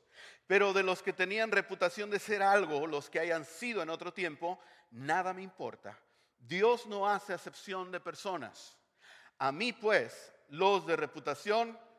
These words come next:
nada nuevo me comunicaron. Vamos a entender esto. Primero, hermanos,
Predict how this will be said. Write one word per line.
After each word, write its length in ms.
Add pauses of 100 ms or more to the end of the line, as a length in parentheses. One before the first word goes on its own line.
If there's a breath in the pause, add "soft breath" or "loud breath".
(220)
nada 360
nuevo 420 (440)
me 160
comunicaron. 560 (720 soft breath)
Vamos 260
a 40
entender 380
esto. 320 (600 soft breath)
Primero, 400
hermanos, 480